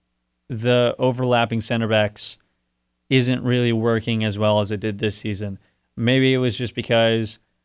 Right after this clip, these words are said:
of, um, it being a new, uh, ideology and a new strategy, and teams are having to adjust to it.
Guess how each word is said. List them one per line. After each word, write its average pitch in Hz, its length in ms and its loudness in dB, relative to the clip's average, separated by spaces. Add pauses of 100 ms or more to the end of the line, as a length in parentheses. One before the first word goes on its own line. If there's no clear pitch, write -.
(160)
of, 107 680 2 (160)
um, 104 600 -2
it 110 180 -4
being 113 240 0
a 110 60 -2
new, 120 600 -2 (760)
uh, 104 420 -2
ideology 131 1040 0
and 107 500 -2
a 117 80 -6
new 113 160 -2
strategy, 123 760 -4 (260)
and 110 120 -6
teams 113 220 -2
are 107 100 0
having 104 200 -2
to 104 140 -4
adjust 123 400 -2
to 127 140 -2
it. 123 240 -2